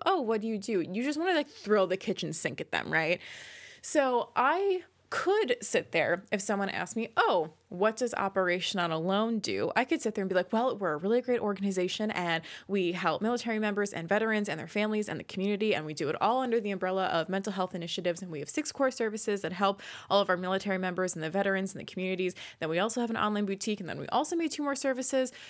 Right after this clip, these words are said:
for, in response to the coronavirus pandemic," and someone would look at me and they'd be like, "Hush. What?" They're like, "Don't," they're like, "That was so much <laughs> information. Do not overwhelm me." So instead,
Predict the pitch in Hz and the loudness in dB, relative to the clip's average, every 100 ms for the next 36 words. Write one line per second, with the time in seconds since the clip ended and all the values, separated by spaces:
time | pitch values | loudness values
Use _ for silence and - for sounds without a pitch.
0 | - 247 233 220 - - - 226 226 247 | -4 2 4 4 0 -4 0 0 0 0
1 | 233 226 196 190 - 254 254 247 240 233 | 0 2 0 0 -2 0 2 4 2 0
2 | 240 214 214 208 208 175 - 190 220 226 | 0 0 0 0 -2 -4 -2 -2 -2 -4
3 | 190 208 214 208 208 190 196 - 208 - | -6 -6 -4 -2 -2 -4 -4 -4 -6 -10
4 | _ _ _ _ - 185 170 180 - - | _ _ _ _ -8 -6 -4 -4 -4 -6
5 | - _ _ _ _ _ _ - 185 220 | -10 _ _ _ _ _ _ -8 2 4
6 | 453 - - - - - - 240 233 226 | 4 0 -4 -6 -20 -20 0 2 2 2
7 | 226 220 - 208 190 190 165 - - 185 | 2 2 0 2 2 2 0 0 0 2
8 | 180 254 - 254 240 214 202 202 170 170 | 0 0 0 0 2 2 2 0 0 -2
9 | - - - _ - 196 185 160 151 147 | -8 -20 -20 _ -4 0 2 2 2 0
10 | 143 113 82 - - - - - - - | 0 0 0 -2 -8 -10 -16 -20 -20 -10
11 | - 214 185 196 - - 494 208 160 175 | -2 0 0 -2 -2 4 6 6 2 -2